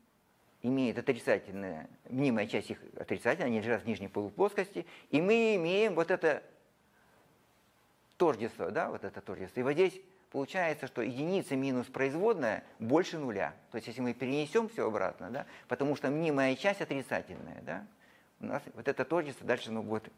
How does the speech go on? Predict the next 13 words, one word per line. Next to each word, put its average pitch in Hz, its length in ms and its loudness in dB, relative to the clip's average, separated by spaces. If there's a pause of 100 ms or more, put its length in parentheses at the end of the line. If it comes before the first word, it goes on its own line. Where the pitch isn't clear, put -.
играть 98 320 -6
роль. 80 240 -10 (3750)
Значит, 107 300 -4 (180)
я 151 140 4
ещё 170 160 2
раз 160 100 4
повторяюсь, 160 520 2
что, 135 320 -4 (1120)
э, - 220 -12 (100)
фактически 185 500 -2
мы 139 360 0 (600)
тоже, 127 480 2 (100)
мы 127 260 2